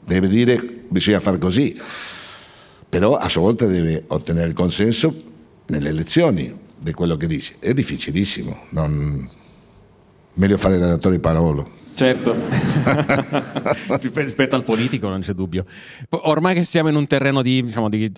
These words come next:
Speaker 2: a-, attualità e anche, diciamo, con un piede nello sport, ma con un piede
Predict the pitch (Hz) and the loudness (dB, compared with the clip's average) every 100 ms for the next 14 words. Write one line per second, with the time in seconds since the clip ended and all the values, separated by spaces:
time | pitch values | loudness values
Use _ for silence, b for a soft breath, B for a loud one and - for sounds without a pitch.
0 | 101 - 117 - 131 - 127 127 117 147 | -12 -8 -6 -4 -2 2 2 2 2 2
1 | 143 139 131 123 127 117 127 117 127 123 | 4 4 2 2 2 0 0 0 0 2
2 | 123 127 147 151 143 131 127 - 139 139 | 0 0 2 2 2 0 -2 0 0 2
3 | 123 117 113 113 110 123 123 120 | 0 2 2 0 0 0 2 0